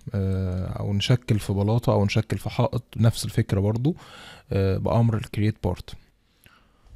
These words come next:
اتمنى المعلومه تكون، آه، وضحت للناس. لو في اي مشكله في التطبيق اللي احنا عملناه او اي، آه، صوره تانية محتاجين،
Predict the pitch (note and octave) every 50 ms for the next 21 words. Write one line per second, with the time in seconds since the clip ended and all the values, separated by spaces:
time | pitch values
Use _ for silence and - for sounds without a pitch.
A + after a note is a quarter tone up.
0 | - - - - D3 C#3 C#3 C3 B2 A#2+ A2+ A2+ B2 B2+ B2+ B2 - - - B2
1 | A#2+ B2 A#2+ A2+ G#2+ G#2 G#2 G#2+ G#2 G2+ A#2+ - - B2 - - A2 G#2 G#2 B2
2 | D3+ - - D3 - - C3 B2 B2+ C3 A#2+ A#2 - - - B2+ C3 B2 - -
3 | A2+ G#2+ G#2 G#2 A2 - - G#2 G#2+ A2+ B2 A#2+ A#2 A#2+ - - A#2+ G#2+ G2+ G2+
4 | G#2 G#2+ B2+ C#3 B2+ A#2 A2+ A#2 A#2 A#2+ A#2 A2 G#2+ - - - G2+ G2 G2 G2
5 | G#2+ - - B2+ A#2+ A#2 - B2 A#2+ A#2+ A#2 A2+ A2 - - - G#2 G#2+ A2+ A#2+
6 | A#2+